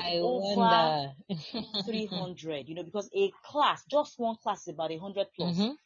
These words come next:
Speaker 2: So when I have to take other classes. So what do I have to say? So grading,
Speaker 1: Hmm.
Speaker 2: tests and assignments, examinations,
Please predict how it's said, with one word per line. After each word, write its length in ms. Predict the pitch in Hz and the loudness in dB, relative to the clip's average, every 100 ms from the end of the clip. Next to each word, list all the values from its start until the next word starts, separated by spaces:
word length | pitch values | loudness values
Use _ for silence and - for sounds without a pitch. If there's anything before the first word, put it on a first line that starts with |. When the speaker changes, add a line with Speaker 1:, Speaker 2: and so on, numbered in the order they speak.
| _ _ _ _ | _ _ _ _
Speaker 2:
So 120 | 208 | -8
when 140 | 269 | -2
I 60 | 214 | -2
have 220 | 190 208 | -2 -6
to 80 | - - - | -6 -12 -4
take 240 | 208 202 - _ _ _ _ _ _ 196 | -2 -2 -10 _ _ _ _ _ _ -6
other 200 | 196 185 | -4 -2
classes. 460 | 175 160 - 131 | -4 -8 -10 -14
So 80 | - | -10
what 180 | 170 202 | -6 -4
do 60 | 190 | -4
I 80 | |
have 220 | 185 175 - | -2 -4 -6
to 80 | - | -12
say? 280 | 226 151 135 | -10 -10 -10
So 200 | 196 175 | -10 -10
grading, 600 | - 240 214 226 233 233 | -6 -6 -4 -6 -6 -6
Speaker 1:
Hmm. 160 | 160 143 _ _ _ _ | -8 -10 _ _ _ _
Speaker 2:
tests 280 | 220 196 _ - | -8 -8 _ -12
and 280 | 156 147 - - | -10 -10 -14 -16
assignments, 640 | - - 196 170 135 123 - | -16 -14 -14 -12 -12 -14 -18
examinations, 1040 | 131 160 165 175 170 156 131 131 - - | -12 -10 -8 -10 -12 -14 -16 -18 -20 -20